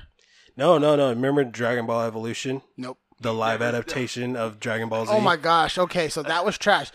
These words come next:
Speaker 2: So this is where America gets a lot of stuff wrong. And, and off the bat, we're gonna go hard into this. This is almost like, uh, the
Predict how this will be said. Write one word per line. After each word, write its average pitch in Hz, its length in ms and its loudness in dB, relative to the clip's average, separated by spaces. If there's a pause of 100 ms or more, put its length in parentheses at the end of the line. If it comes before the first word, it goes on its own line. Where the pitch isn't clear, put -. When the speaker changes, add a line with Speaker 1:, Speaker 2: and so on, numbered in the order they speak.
(200)
Speaker 2:
So 208 240 0
this 247 140 -4
is 311 180 0
where 214 200 6
America 185 460 2
gets 170 200 -6
a 170 40 -4
lot 156 160 2
of - 60 -8
stuff 135 240 -12
wrong. 101 220 -12 (120)
And, 139 120 -14 (500)
and 156 200 -8 (140)
off - 180 8
the 160 60 -14
bat, 160 240 -2
we're 196 100 -2
gonna 190 140 0
go 120 140 -2
hard 156 380 -2
into 131 200 -14
this. 120 160 -18
This 165 160 -12
is 180 60 -10
almost 175 320 -4
like, 151 300 -4 (520)
uh, - 200 0
the - 120 -8